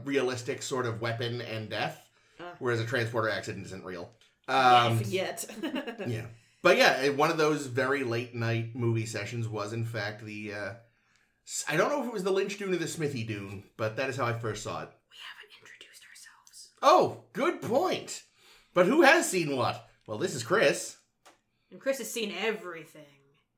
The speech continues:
Speaker 2: It's too late
Speaker 3: Including that
Speaker 2: because I've already
Speaker 3: worm's,
Speaker 2: seen it all.
Speaker 3: that worm's asshole. Uh, this is Ames, who watched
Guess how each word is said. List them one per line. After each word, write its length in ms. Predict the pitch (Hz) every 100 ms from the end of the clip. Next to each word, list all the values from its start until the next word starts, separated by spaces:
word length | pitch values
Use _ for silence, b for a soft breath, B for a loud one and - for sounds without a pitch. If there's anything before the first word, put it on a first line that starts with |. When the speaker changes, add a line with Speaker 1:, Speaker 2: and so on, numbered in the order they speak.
| _ _ _ _
Speaker 2:
It's 100 | 165 -
too 160 | 208
late 220 | 190 175 -
Speaker 3:
Including 60 |
that 80 | 202
Speaker 2:
because 140 | 196 170
I've 140 | 202
already 260 | 226 240 240
Speaker 3:
worm's, 120 | -
Speaker 2:
seen 260 | 190 175 170
it 100 | 151
all. 220 | 143 156
Speaker 3:
that 220 | 202 208
worm's 300 | 214 226 220
asshole. 760 | 208 202 208 208 175 160 165 _ b b b -
Uh, 360 | 196 196 196 214
this 180 | 254
is 120 | 240 208
Ames, 540 | 247 214 214 269 -
who 280 | 185 220 214
watched 340 | 214 277 -